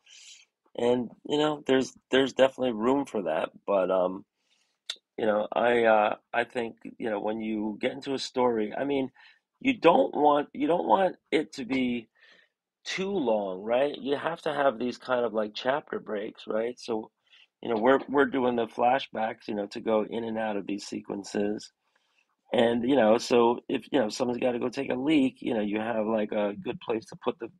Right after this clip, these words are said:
the thing down, or if you wanna go get, you know, your drink or whatever. But, um, you know, it,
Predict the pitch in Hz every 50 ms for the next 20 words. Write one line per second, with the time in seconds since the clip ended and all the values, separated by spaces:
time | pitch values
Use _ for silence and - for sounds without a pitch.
0 | _ _ _ - - - 123 117 110 107 107 110 107 107 101 107 113 123 127 110
1 | 104 107 - 117 107 110 110 110 107 107 110 104 98 107 107 101 104 104 - _
2 | 104 98 87 82 90 92 95 98 98 101 - - 104 101 101 110 - - 50 50
3 | 50 50 52 - 123 123 - _ _ - - - - - _ _ _ _ _ _
4 | _ _ _ _ _ _ _ - - - - - - 123 123 123 123 123 120 120
5 | 117 120 123 123 123 _ _ _ _ _ _ _ _ _ _ _ _ _ _ _
6 | _ _ _ _ _ _ _ _ _ - - 170 156 123 120 127 131 - - _
7 | _ - 135 147 - -